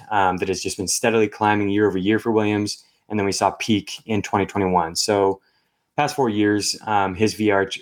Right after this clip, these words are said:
V H R by season, I need to, <laughs> it's a new stat. I'm not quite used to saying V H R over and over. Uh, t-, twenty eighteen was at forty-six percent, then forty-eight percent the next year, then forty-nine percent in twenty twenty, and then last year all the way up to fifty-four percent.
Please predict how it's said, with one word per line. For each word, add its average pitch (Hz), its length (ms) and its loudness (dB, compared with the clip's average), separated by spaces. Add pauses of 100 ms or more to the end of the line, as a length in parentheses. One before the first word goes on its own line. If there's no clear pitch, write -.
V 117 260 0
H 107 180 0
R 98 180 4
by 98 200 0
season, 101 500 -2 (100)
I 104 120 0
need 104 140 2
to, 87 140 -2 (140)
<laughs> - 120 -20 (340)
it's - 100 -4
a 123 40 2
new 139 140 4
stat. 113 320 2
I'm 101 120 2
not 101 160 0
quite 107 200 2
used 104 200 -2
to 98 120 2
saying 98 280 -2
V 98 100 2
H 92 140 0
R 98 160 2
over 87 100 -6
and 87 80 -4
over. 85 200 -8 (520)
Uh, 107 200 2
t-, - 100 -10 (100)
twenty 139 260 2
eighteen 123 360 2
was 101 100 2
at - 100 -6
forty-six 113 520 0
percent, 113 420 -2
then 104 140 0
forty-eight 107 520 0
percent 101 280 -4
the 95 60 -2
next 110 260 0
year, 104 160 4
then 92 120 -2
forty-nine 101 540 0
percent 104 240 -4
in 95 60 -6
twenty 92 200 -4
twenty, 139 360 0 (360)
and 107 120 2
then 101 80 2
last 104 260 2
year 110 80 4
all 98 100 4
the 101 60 2
way 101 60 6
up 95 100 2
to 98 80 -6
fifty-four 104 600 -2
percent. 104 440 -4